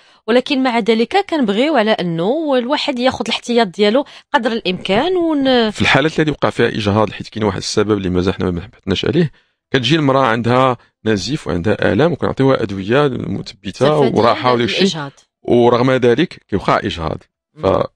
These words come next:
Speaker 2: فهذيك راه خصنا نديروا الكشوفات عندها باش نبحثوا على السبب.
Speaker 1: أكيد.
Speaker 2: اذا تكرر، آه، مرتين او اكثر.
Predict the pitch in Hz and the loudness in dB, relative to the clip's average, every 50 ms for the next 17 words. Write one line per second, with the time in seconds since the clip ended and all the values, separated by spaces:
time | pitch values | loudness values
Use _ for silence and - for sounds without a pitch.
0 | _ - 82 87 98 135 135 - 135 131 117 - - 143 151 151 139 127 123 120 | _ -8 -4 -2 0 0 0 0 0 -2 -2 -4 -4 -4 -2 -2 -2 0 0 2
1 | 123 113 - - 117 - - 113 113 110 - 101 98 98 95 113 117 117 110 - | 0 0 -2 -6 -10 -6 -4 0 0 0 0 -2 -4 -2 0 0 0 0 0 -4
2 | - - - - - 95 90 87 87 - - 87 87 120 139 131 _ _ _ _ | -4 -10 -8 -4 -2 0 0 0 -2 -2 -2 0 0 0 0 -2 _ _ _ _
3 | - 165 - - 107 120 110 - - - 110 110 117 117 104 - _ _ _ _ | -18 -12 -6 -2 0 0 0 0 -2 -2 0 0 0 0 -2 -6 _ _ _ _
4 | - - 95 90 90 92 92 101 98 92 87 - 117 117 - - - - - - | -2 0 0 0 2 2 0 2 2 0 0 0 -2 -2 -2 -2 -4 -4 -6 -8
5 | - - - - | -14 -14 -14 -14